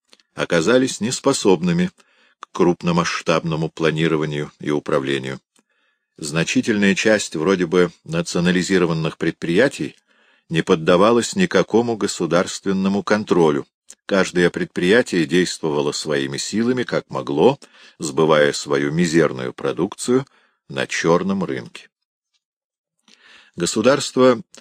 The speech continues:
присвоившее себе монополию на распределение, могло предложить крестьянам для обмена очень скудный ассортимент промышленных товаров.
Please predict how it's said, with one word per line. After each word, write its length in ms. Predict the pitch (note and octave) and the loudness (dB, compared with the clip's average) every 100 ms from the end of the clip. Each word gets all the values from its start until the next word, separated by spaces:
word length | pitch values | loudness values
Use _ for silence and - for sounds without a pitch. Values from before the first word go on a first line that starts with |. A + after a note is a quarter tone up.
| _ - | _ 0
присвоившее 800 | G2 - A2 A2+ G#2 - F#2 | 0 2 6 6 4 2 2
себе 360 | F2 F2+ E2+ F#2 | 2 0 2 4
монополию 680 | F2 E2+ E2 G2 F#2 E2+ D#2 | 4 0 0 2 2 2 2
на 80 | D#2 | 0
распределение, 840 | D2+ - E2 D#2+ G2 C3+ F#2 B1 - - _ _ _ _ | -4 -2 0 2 4 2 2 -4 -10 -20 _ _ _ _
могло 320 | D#2 D2 G2+ B2+ | -6 2 2 4
предложить 500 | B2 A2 G#2 B2+ - | 2 4 2 2 0
крестьянам 720 | G#2 G2+ - G#2+ A2 G2 D#2+ | -2 -2 0 0 2 0 0
для 180 | F2 | 2
обмена 560 | F2 D#2 F2+ A#2 B2 A#2 - | 2 2 0 0 0 -2 2
очень 520 | G2+ A#2+ C4 - A#2+ | 4 6 4 -4 -6
скудный 720 | - - F#3 G3 F#2+ G2+ G2 _ _ _ | -8 -2 0 0 0 -2 -2 _ _ _
ассортимент 920 | F2 E2+ - E2+ - D#2 D2 E2+ F2+ | -6 -6 -2 -4 -2 -4 0 -2 -2
промышленных 680 | - D#2+ D2 C#2+ - D#2 D2+ | -2 -2 -2 -6 -6 -8 -8
товаров. 540 | - D#2 B1+ A#1 - | -4 -4 -2 -6 -12